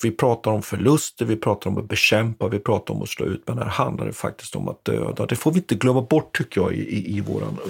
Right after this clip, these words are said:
i våran podd här. Och det här blir man varse. Eh, f-, får jag bara, för att återgå nu lite här så man inte dras med i de här känslorna här, att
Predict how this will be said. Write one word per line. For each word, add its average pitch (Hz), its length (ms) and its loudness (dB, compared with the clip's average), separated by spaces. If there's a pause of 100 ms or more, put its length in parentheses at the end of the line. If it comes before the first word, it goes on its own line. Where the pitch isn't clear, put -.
i 110 40 -2
våran 104 320 0
podd 151 420 0
här. 98 160 -4
Och 98 60 -2
det 101 60 4
här 139 140 4
blir 135 140 2
man 113 160 4
varse. 127 520 2 (640)
Eh, 143 260 8 (680)
f-, - 80 -8 (160)
får 165 160 6
jag 156 100 6
bara, 170 200 6 (100)
för 135 300 4
att 135 60 8
återgå 170 520 6
nu 156 100 6
lite 131 240 4
här 113 80 4
så 127 140 0
man 127 80 6
inte 123 120 2
dras 123 380 4
med 131 200 6
i 151 80 6
de 143 200 4
här 110 80 4
känslorna 139 640 4
här, 101 180 4
att 98 200 2